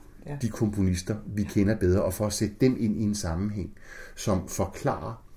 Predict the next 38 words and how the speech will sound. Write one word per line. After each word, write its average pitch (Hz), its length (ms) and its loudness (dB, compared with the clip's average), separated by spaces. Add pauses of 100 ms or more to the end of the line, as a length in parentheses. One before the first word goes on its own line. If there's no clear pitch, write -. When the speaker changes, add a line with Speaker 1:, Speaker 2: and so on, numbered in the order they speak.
Speaker 2:
hvorfor 98 480 4 (160)
for 92 120 0
eksempel 92 500 0 (280)
en 90 220 2 (160)
Bach 82 180 -2 (200)
skriver 95 400 -2
en 92 180 -4
kantate 87 520 -2
sådan, 92 280 -2
som 90 160 -4
han 87 140 -2
gør. 78 140 -6 (320)
Det 117 60 8
er 120 40 12
jo 120 60 12
ikke 123 120 6
noget, 120 140 8
han 113 120 2
tog 117 280 0
ud 117 60 4
af 101 60 2
den 104 100 -6
blå 101 200 2
luft. 82 380 -2 (300)
Det 110 100 -2
gør 107 120 4
han, 113 100 2
fordi 107 260 -2
han 95 140 0
skrev 110 380 2
ind 131 200 2
i 117 180 0
en 104 120 0
kompositions- 101 960 -2
og 82 220 0 (120)
opførelsestradition - 880 -6
i 80 40 -6
øvrigt, 78 260 -6